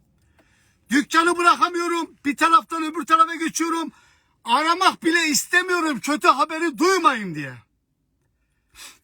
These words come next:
Ve saat altıya çeyrek kala beni arıyorlar. "Kenan, böyle böyle, özür dileriz, kusura kalmayın.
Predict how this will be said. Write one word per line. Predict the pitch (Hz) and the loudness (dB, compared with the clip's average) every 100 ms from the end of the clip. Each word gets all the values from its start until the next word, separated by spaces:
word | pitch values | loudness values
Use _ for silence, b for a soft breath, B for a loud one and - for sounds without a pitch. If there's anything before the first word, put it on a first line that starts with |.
| _ 220 | _ 2
Ve | 339 | 2
saat | - 302 349 339 | 4 4 4 2
altıya | 285 330 320 320 285 | 2 2 2 0 0
çeyrek | - 285 294 - | 2 0 0 -2
kala | 285 330 277 | -2 0 0
beni | 294 320 | 4 4
arıyorlar. | 294 254 202 | 2 -2 -6
"Kenan, | - 285 302 277 | 0 2 2 -2
böyle | 277 285 | -4 -2
böyle, | 294 233 | -4 -4
özür | 240 254 269 | -6 -6 -8
dileriz, | 208 196 185 | -8 -10 -12
kusura | - 214 247 214 | -16 -16 -10 -6
kalmayın. | 208 294 233 156 | -2 -2 -4 -8